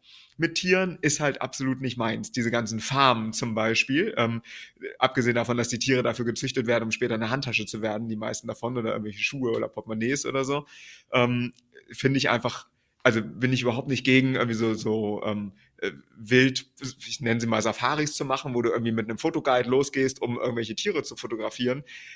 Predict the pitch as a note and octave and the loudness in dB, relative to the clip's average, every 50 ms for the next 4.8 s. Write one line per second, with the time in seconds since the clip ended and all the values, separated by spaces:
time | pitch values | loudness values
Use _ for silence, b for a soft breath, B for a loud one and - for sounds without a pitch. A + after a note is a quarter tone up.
0 | B B B _ - A#2+ A2 A2+ G#2+ G2+ G#2+ B2 C3+ C3 C3+ A2 - A#2+ B2 C3+ | B B B _ 2 4 4 4 4 4 4 4 6 6 6 4 4 0 0 0
1 | D3+ E3 E3+ D#3 - - - B2+ G#2 A#2+ A#2 A#2 - - B2+ B2+ A#2 A2+ B2 C#3+ | 0 0 -2 -4 -4 0 0 2 4 4 2 2 0 2 2 2 2 2 2 2
2 | D#3 C3+ D3 C#3+ C#3+ C3+ - - C#3 C#3+ C#3+ D#3 E3 - - A#2 A#2 A#2+ A2 E2 | 2 2 0 -2 -2 -4 -2 -2 0 0 0 -2 -6 -4 -2 0 2 2 4 4
3 | A#2+ A#2 A#2 - A2 A2+ B2+ B2+ A2+ A#2+ A2 A#2+ A2+ A#2+ A#2 G#2 A#2+ A#2 A2+ G#2+ | 2 2 2 -2 -2 -2 -2 -2 -2 -2 -2 2 2 2 2 4 4 2 2 2
4 | B B B B B B _ A#2 A2+ A2 G#2+ G#2+ G#2 G2+ G2+ | B B B B B B _ 2 2 2 2 -2 -4 -4 -6